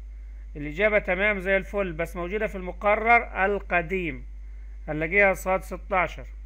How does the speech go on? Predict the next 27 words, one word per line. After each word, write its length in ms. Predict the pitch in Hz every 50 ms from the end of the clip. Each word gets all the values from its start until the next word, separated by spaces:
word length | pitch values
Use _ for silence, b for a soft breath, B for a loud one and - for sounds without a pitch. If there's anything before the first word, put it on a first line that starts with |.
| - - - - - - - - - - - - -
فيما 240 | - - 208 226 226
يتعلق 320 | 208 208 208 226 233 220 180
بدقة 420 | 185 196 185 233 - - 214 190 196
الشاشة، 580 | 190 156 - - 214 226 226 220 254 254 262 262 b b b b b b - -
فإن 140 | 165 170 175
الحد 300 | 170 - 202 220 196 214
المقبول 360 | 196 196 190 185 202 220 202
في 80 | 175
الهواتف 240 | 196 202 214 208 220
الذكية 380 | 190 175 185 180 - 214 208 208
للدقة 460 | 196 180 165 185 214 214 - 202 175
هو 420 | 170 190 208 220 226 233 233 233 226 b b b b b b b b b - 185
ألف 260 | 175 190 202 170 190
وتمانين 680 | 180 175 - 170 160 165 165 170 185 202 214 220 214
وألف 400 | 214 175 165 - - 185 190 185
تسعمية 500 | - 180 160 - 170 160 170 180 185 180
وعشرين 640 | 170 160 160 - - 175 170 180 185 190 196 190 196 - -
بكسل، 500 | - 156 151 175 175 - - - - 117 - - -
وليست 540 | - 151 151 165 190 202 190 - - 196 190 190
سبعمية. 580 | - - 170 160 165 156 151 156 151 143 131 123 - -
عشان 200 | 151 147 156 165
كده 200 | - - 190 190
إجابة 220 | 190 170 190 196 - 185
الدكتور 360 | 160 151 170 - - 190 185
خالد 240 | - 185 180 170 175
البطل 440 | 160 151 170 175 170 175 175 170
تمام. 480 | - - 170 170 185 208 208 190 165